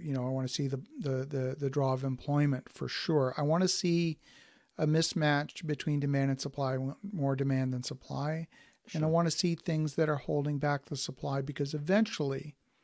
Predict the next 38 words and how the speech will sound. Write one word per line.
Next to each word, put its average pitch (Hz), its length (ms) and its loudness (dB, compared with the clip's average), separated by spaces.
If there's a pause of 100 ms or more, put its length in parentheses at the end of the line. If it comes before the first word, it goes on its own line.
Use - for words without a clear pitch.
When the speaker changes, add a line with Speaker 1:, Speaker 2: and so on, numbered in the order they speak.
(320)
Speaker 1:
in 160 140 -2
any 175 260 4
attractive 175 400 2
market, 151 420 0 (920)
th-, - 140 -8
it'll 165 220 6
get 151 160 6
oversupplied. 139 800 0
We've 131 140 -2
seen 147 280 2
it 139 200 -2
in 147 220 -2
Seattle. 160 540 4
We've 131 200 -2
seen 139 200 -4
it 131 60 -4
in 139 80 -8
New 131 80 -2
York 127 200 -6
City. 165 500 2 (640)
Uh, 131 260 -2
we've 131 160 -2
seen 139 200 -2
it 131 40 -4
in 135 100 -4
Miami 151 460 4
a 131 60 2
couple 156 320 2
of 156 100 4
times. 156 560 0 (380)
Speaker 2:
Mm-hmm. 113 240 -4
Speaker 1:
You 147 80 -6
know, 143 80 -2
money 156 260 4
starts 151 360 0
chasing 165 440 2
these 151 180 0
opportunities 147 840 0